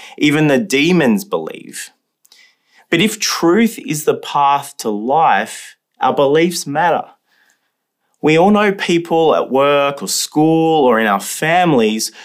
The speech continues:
whose lives seem so caught up in a web of lies, whether they're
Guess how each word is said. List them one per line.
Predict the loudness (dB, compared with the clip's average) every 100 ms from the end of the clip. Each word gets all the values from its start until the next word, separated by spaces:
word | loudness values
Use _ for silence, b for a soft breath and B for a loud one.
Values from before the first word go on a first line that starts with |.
| B B
whose | 0 2
lives | 2 2 4 4 2 2 0 0 -4 -6 -10 -14
seem | -6 0 2 2
so | -2 0 2 2
caught | 2 0 2
up | 2 0
in |
a | 2
web | 2 2
of | -2
lies, | -2 -2 -4 -8 -10 -14 b b b b b b b b 2
whether | 4 6 4
they're | 4 2 2 2 2 0